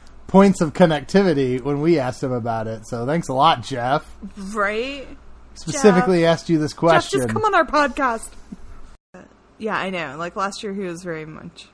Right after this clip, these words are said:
Speaker 2: not into it, and he says he wants lots of these crossovers.
Speaker 1: Uh, it also, I mean, this is just a small thing. I get the sense that some of these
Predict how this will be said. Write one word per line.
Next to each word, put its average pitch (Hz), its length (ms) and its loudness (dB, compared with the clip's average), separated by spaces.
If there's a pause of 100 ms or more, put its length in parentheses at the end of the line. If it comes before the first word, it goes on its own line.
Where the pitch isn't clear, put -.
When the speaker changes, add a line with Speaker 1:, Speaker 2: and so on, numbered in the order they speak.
(140)
Speaker 2:
not 175 200 -8
into 170 260 -10
it, 139 100 -10
and 165 80 -12
he 185 100 -8
says 185 220 -12
he 185 80 -12
wants 165 280 -14
lots 160 240 -14
of 160 100 -16
these 156 180 -16
crossovers. - 880 -16 (680)
Speaker 1:
Uh, 160 220 4
it 185 120 4
also, 220 320 6
I 160 120 2
mean, 165 320 0
this 170 160 -4
is 165 80 -4
just - 80 -8
a 131 60 -4
small 135 340 0
thing. 170 460 0 (420)
I 160 60 0
get 202 260 2
the 190 80 2
sense 175 460 -2
that 143 260 0
some 160 260 0
of 151 160 -2
these 139 400 0